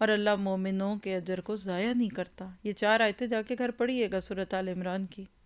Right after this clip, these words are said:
तो शहादत के तो कुरान किससे बयान करता है? किसी का बेटा शहीद हो जाए, माँ को आकर लोग मुबारकें देते थे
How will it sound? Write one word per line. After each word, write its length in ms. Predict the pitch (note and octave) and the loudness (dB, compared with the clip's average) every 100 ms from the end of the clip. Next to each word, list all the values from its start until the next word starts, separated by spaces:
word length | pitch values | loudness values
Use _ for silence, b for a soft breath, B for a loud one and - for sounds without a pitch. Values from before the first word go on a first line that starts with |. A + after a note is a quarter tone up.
| _ B B B B | _ B B B B
तो 100 | A#3+ A#3+ | -6 -4
शहादत 560 | A3+ F3 F3+ F3 A#3 | -4 -2 -2 0 0
के 140 | - C4+ | 0 -2
तो 120 | C#4 | -2
कुरान 440 | G#3 G3 F#3+ G3+ F3+ - | 0 0 2 2 -2 -4
किससे 300 | E3 - A#3+ | -4 -2 0
बयान 280 | B3 A#3+ A#3+ | 0 0 -2
करता 300 | A3 - G#3 | -6 -8 -14
है? 60 | - _ b b b b b b _ - | -14 _ b b b b b b _ -6
किसी 260 | A#3 A3+ B3+ | -4 0 2
का 140 | B3 G#3+ | 4 6
बेटा 400 | A3 A3 A#3+ A#3+ | 4 6 4 4
शहीद 460 | - G#3 G#3 A#3 A3+ | 2 0 0 0 2
हो 200 | G3+ G3 | 2 2
जाए, 480 | E3+ F#3+ G#3+ G#3+ E3+ - b b - | 2 6 6 6 2 -10 b b -12
माँ 680 | G#3 G3+ G#3+ A#3 A3 G#3 - _ - | -2 2 6 8 6 6 -2 _ 2
को 100 | G#3 | 4
आकर 320 | G3+ F#3+ G3+ | 4 2 0
लोग 280 | G3+ A3 A3 | 2 2 2
मुबारकें 680 | G#3 F#3 G3 G#3 A3 A#3+ G#3+ | 0 2 4 4 6 6 6
देते 320 | G3 G3+ G3 | 2 0 -2
थे 360 | G3+ G#3 A#3 | 2 4 2